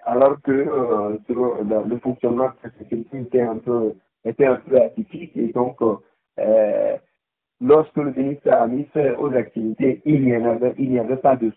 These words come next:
source disponible, euh, liquide pour la plupart de ces sociétés à pour rembourser leurs, euh,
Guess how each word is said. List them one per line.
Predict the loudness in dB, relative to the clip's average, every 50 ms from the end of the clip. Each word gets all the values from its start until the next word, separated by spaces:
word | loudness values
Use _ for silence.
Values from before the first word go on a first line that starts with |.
| _
source | -8 -8 -6 -4
disponible, | -4 -6 -4 -6 -8 -4 -2 -2 -2 -2 -2 -4 -2 -4 -4 -6 -6 _ _ _ _ _ _ -4
euh, | 0 0 2 4 4 4 4 4 2 0 -2 -4 -6 -8 -10 -10 -12 -14 -12 -12 -8 -6
liquide | -6 -6 -4 -4 -4 -4 -2 -2 -2 -2 -2 -4 _ -2
pour | 0 2 4 4 4 4
la | 2 0
plupart | -2 -4 -4 0 2 2
de | 2 2 0 -2
ces | -2 -2 -4
sociétés | -4 -4 -4 -2 0 0 0
à | 0 0
pour | 0 -2 -2 -2
rembourser | -2 -6 -6 -4 -6 -6 -6 -2 0 0
leurs, | 2 4 4 2 2 2 2
euh, | 0 0 -2 -4